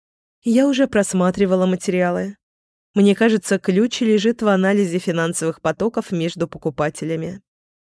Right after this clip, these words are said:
Это даст нам схему связей и возможные точки шантажа. Она говорит быстро, умно, но ее тело развернуто к Саиду,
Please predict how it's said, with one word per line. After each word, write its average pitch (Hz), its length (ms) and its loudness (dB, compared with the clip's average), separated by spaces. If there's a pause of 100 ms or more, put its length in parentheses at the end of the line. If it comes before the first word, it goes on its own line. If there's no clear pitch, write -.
Это 180 240 2
даст 170 340 0
нам 165 280 0
схему 160 400 -2
связей 151 580 0
и - 240 -2
возможные 226 600 0
точки 214 360 -4
шантажа. 214 640 -4 (1000)
Она 190 300 4
говорит 208 540 2
быстро, 190 880 -2
умно, 165 640 -2 (400)
но 170 140 2
ее 214 260 4
тело 240 320 4
развернуто 185 680 2
к - 80 -12
Саиду, 170 680 -2